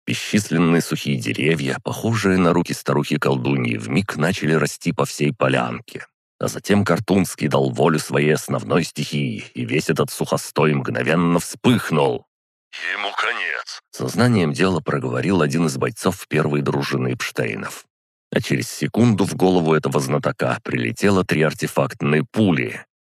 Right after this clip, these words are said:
«Тварь!» — прорычал Картунский, усиливая напор пламени.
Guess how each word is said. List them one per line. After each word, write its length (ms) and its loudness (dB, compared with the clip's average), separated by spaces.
«Тварь!» — 1300 2
прорычал 600 0
Картунский, 840 -2
усиливая 640 2
напор 400 2
пламени. 640 0